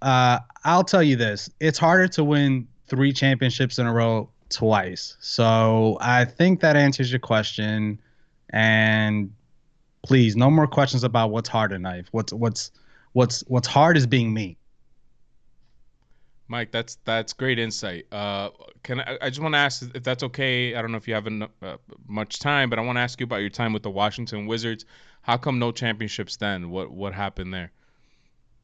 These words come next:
Speaker 1: Well, see, at that point, uh, in my career, I had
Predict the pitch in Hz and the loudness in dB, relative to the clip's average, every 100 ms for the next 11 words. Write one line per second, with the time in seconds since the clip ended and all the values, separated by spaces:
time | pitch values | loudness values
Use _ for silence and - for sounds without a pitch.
0 | _ _ _ _ _ _ _ _ _ _ | _ _ _ _ _ _ _ _ _ _
1 | _ - _ _ _ _ _ _ _ - | _ -20 _ _ _ _ _ _ _ -6
2 | 120 131 127 - 135 127 120 127 131 127 | 2 2 2 0 2 2 2 2 2 0
3 | 131 127 127 123 120 _ _ _ - 113 | -2 0 0 -2 -6 _ _ _ -10 -4
4 | 113 110 107 117 113 110 117 113 117 113 | -2 -2 -2 -2 0 -2 -2 0 2 4
5 | 113 110 - _ - _ _ _ _ _ | 4 2 -4 _ -20 _ _ _ _ _
6 | _ _ _ - 117 113 113 117 117 113 | _ _ _ 0 2 4 4 4 4 2
7 | 110 - | 0 -6